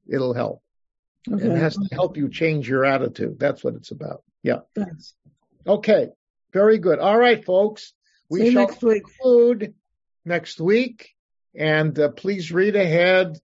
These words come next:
Speaker 1: look at the notes, think about it. <clears throat> And I want to remind you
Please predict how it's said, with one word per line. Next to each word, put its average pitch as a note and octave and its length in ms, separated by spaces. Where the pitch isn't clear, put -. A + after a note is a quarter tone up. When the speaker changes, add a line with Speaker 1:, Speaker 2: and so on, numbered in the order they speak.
Speaker 1:
look D#3 200
at F3+ 80
the G#3 120
notes, G3 680
think F#3+ 220
about F#3 420
it. F3 240
<clears throat> - 200
And E3+ 640
I D3+ 140
want F#3+ 180
to G3 80
remind F3 480
you F3 460